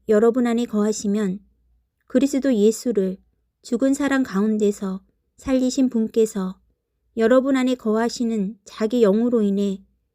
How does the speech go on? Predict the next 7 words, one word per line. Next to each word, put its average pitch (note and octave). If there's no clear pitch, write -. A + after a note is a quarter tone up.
여러분의 A3+
죽을 C4+
몸도 G#3
살리실 B3+
것입니다. G3+
그러므로 C#4
형제들이여, B3+